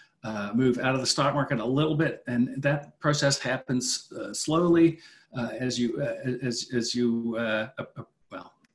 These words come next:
a-, after retirement. Let me phrase it that way, um, and you, and you can choose, you know, when you do that, uh, judiciously. So what's next? Uh, wrapping up. Um, uh, here's a graph from Robert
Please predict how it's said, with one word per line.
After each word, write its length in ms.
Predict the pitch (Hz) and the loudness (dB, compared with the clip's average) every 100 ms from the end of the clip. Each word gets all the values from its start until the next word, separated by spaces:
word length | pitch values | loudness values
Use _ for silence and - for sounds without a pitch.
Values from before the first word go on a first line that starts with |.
| - | -8
a-, 180 | 110 | 0
after 300 | 135 135 - | 2 2 2
retirement. 480 | 123 120 120 123 123 | 0 0 -2 -2 -4
Let 100 | 117 | -4
me 60 | 110 | -6
phrase 260 | - 117 | -4 -6
it 80 | 113 | -4
that 180 | 117 117 | -4 -4
way, 120 | 127 143 - - - - | -4 -8 -12 -20 -20 -8
um, 380 | 120 117 113 110 | -2 0 0 4
and 180 | 139 143 | 6 8
you, 160 | 151 147 | 6 4
and 100 | 143 | 4
you 100 | 147 | 4
can 140 | 147 | 4
choose, 540 | 135 - 160 151 147 - | 2 6 8 8 4 0
you 80 | 135 | 2
know, 320 | 127 120 113 | 2 2 0
when 300 | 123 123 143 | -2 2 4
you 140 | 135 120 | 6 4
do 240 | 123 131 | 4 2
that, 440 | 123 107 101 - - | 2 0 -2 -6 -14
uh, 320 | 110 98 92 92 | -10 -8 -8 -10
judiciously. 800 | 98 104 107 - - - - _ _ _ _ _ _ _ _ - _ - - - - | -8 -6 -6 -8 -8 -14 -16 _ _ _ _ _ _ _ _ -20 _ -20 -20 -20 -4
So 120 | - | 6
what's 240 | 185 226 - | 6 8 6
next? 600 | - - - - - - - | 4 2 -6 -6 -6 -10 -10
Uh, 400 | 123 107 110 104 113 | -6 -4 -4 -4 -2
wrapping 420 | 120 127 131 120 | 0 2 2 0
up. 260 | 98 - - - - - - | -2 -8 -16 -20 -20 -20 -6
Um, 440 | 123 117 113 110 - _ - - - - _ _ _ - | 0 4 4 2 -6 _ -16 -16 -20 -20 _ _ _ 2
uh, 140 | 151 - | 4 4
here's 420 | - - 349 349 | 0 4 6 6
a 120 | - | 0
graph 720 | 165 151 151 185 175 175 - - 135 | 0 4 6 6 6 2 -4 -10 -10
from 440 | - - 160 151 139 | -8 0 4 4 4
Robert 720 | 147 131 139 165 156 135 | 0 0 0 2 4 2